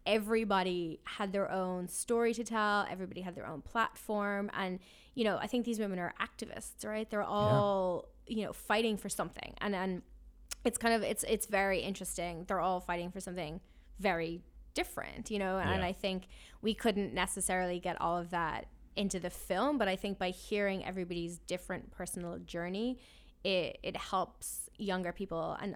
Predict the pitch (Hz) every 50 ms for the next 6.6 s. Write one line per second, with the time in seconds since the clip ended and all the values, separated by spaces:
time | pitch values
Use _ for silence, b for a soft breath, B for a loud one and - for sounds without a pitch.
0 | - 190 185 190 170 165 - - 190 190 185 165 202 - 214 - - - - -
1 | 185 180 180 175 170 160 170 - - - - 175 165 165 165 165 - - - 269
2 | 294 220 240 349 311 277 202 196 190 185 185 185 - - 196 - - - - 185
3 | - - - 190 190 185 190 180 175 175 - - - 151 156 165 196 220 226 220
4 | 190 190 180 - 190 180 175 175 175 - - 190 190 214 220 233 208 190 202 185
5 | 180 - 107 95 95 92 90 87 - - - - 208 208 - - - - 240 240
6 | 240 240 233 226 214 214 202 196 196 185 175